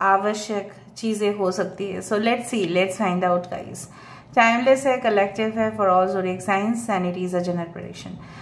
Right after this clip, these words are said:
टेन टेन पोर्टल का रीडिंग मैंने already दे दिया है। ट्वेंटी नाइन सितंबर जो फुल मून है, उसके लिए भी मैंने दो दो रीडिंग दिया हुआ है, एक, अ, लव रिलेशनशिप के ऊपर, करंट फीलिंग्स के ऊपर, और दूसरा है आपके पूरी तरह से करियर,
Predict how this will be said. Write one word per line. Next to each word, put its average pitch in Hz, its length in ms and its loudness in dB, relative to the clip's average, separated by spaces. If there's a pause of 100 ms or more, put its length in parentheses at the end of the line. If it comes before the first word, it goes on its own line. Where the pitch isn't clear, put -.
(280)
टेन 262 200 8
टेन 294 260 4
पोर्टल 247 380 2
का 240 120 2
रीडिंग 214 500 -2 (580)
मैंने 190 200 2
already 190 440 4
दे 196 140 2
दिया 196 260 6
है। 202 180 0
ट्वेंटी 208 320 -2
नाइन 233 240 0
सितंबर 196 500 -2
जो 202 100 -2
फुल 208 280 -4
मून 240 220 2
है, 233 300 -2 (380)
उसके 262 340 0
लिए 262 260 4
भी 262 340 -2
मैंने 220 360 2
दो 208 200 2
दो 214 140 0
रीडिंग 196 420 0
दिया 180 220 4
हुआ 185 280 6
है, 202 220 0
एक, 190 580 -6
अ, 175 500 2
लव 220 240 4
रिलेशनशिप 220 720 0
के 202 100 0
ऊपर, 190 340 0 (540)
करंट 208 280 4
फीलिंग्स 226 320 2
के 233 80 -4
ऊपर, 220 240 0
और 196 200 2
दूसरा 214 500 2
है 208 260 0
आपके 185 520 2
पूरी 240 440 -6
तरह 202 220 4
से 190 140 -2
करियर, 196 600 0